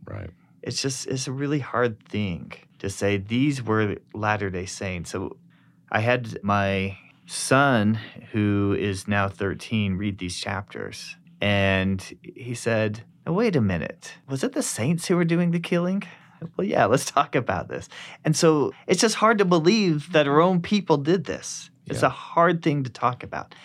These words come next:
Speaker 2: And for a long time in the church, there was just such a sense of shame about what happened at Mountain Meadows, right? Of course, there's, there's still shame, but the shame at that point created a culture where it was just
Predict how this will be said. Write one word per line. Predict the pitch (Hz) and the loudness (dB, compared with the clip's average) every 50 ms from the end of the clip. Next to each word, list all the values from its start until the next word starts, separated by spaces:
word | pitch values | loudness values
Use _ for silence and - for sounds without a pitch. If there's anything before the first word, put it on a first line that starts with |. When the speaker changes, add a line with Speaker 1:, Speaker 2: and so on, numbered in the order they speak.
| - - - | -10 -4 0
Speaker 2:
And | 127 156 156 147 151 143 - | 2 4 4 4 2 0 -2
for | - - - 143 | -4 0 2 4
a | 135 123 | 4 4
long | 120 147 180 220 226 214 | 4 2 2 2 2 0
time | - 127 113 113 101 | 0 0 2 2 2
in | 98 92 | 2 0
the | 92 | -2
church, | 87 - - 87 87 82 107 - - - - - - _ _ _ _ _ _ _ - - - | -6 -6 -4 -2 -2 -2 -2 -4 -6 -10 -10 -10 -12 _ _ _ _ _ _ _ -20 -10 -2
there | 131 135 131 | 0 2 2
was | 131 127 | 2 2
just | 135 135 131 - - - - - - - _ _ - | 0 -2 -2 -4 -6 -8 -10 -12 -14 -18 _ _ -16
such | - - 196 208 - - | -10 -8 -8 -6 -4 -4
a | 127 | -4
sense | - - - 175 170 170 - | -4 -4 -2 -2 -2 -4 -6
of | 98 90 | -8 -8
shame | - - - - - 117 127 135 139 117 | -8 -8 -8 -6 -6 -6 -4 -4 -2 -2
about | 92 87 - 92 92 - - | -4 -4 -6 -8 -8 -8 -8
what | - 58 - - | -8 -10 -10 -10
happened | - - 87 78 76 - - 58 - - - - - _ _ - | -10 -8 -8 -8 -8 -10 -12 -14 -14 -14 -16 -20 -20 _ _ -8
at | - 101 78 | -6 -6 -4
Mountain | 67 98 98 87 60 - 87 | -4 -4 -4 -4 -4 -4 -6
Meadows, | 90 80 82 69 80 - - | -6 -6 -6 -6 -6 -2 0
right? | 156 175 180 143 | 2 2 4 2
Of | 160 170 170 | 2 2 2
course, | - 208 185 175 | 2 2 2 2
there's, | - 190 127 - - | 2 0 0 2 4
there's | 143 135 127 127 | 4 4 4 4
still | - - 175 160 - | 4 4 4 4 4
shame, | - - - 120 110 90 60 - - - - - - | 2 2 0 0 0 0 -2 -6 -10 -14 -18 -12 -6
but | - 110 104 | -6 -4 -4
the | 107 104 | -4 -4
shame | - - 151 160 147 117 | 0 2 2 2 2 2
at | - | 4
that | 139 131 117 - | 4 2 2 2
point | - 131 117 107 - | 0 -2 -2 -2 -2
created | - 147 147 143 135 135 131 131 - - - - - - - - | 0 0 2 4 4 4 4 4 2 -4 -18 -20 -20 -20 -8 -6
a | - - | -4 -4
culture | 131 - - 156 151 160 - 151 147 | -2 0 2 2 2 2 0 0 2
where | 151 147 147 | 4 4 4
it | 147 135 | 4 2
was | 135 165 - | 0 -2 -2
just | 180 180 - - - | -2 -4 -4 -6 -10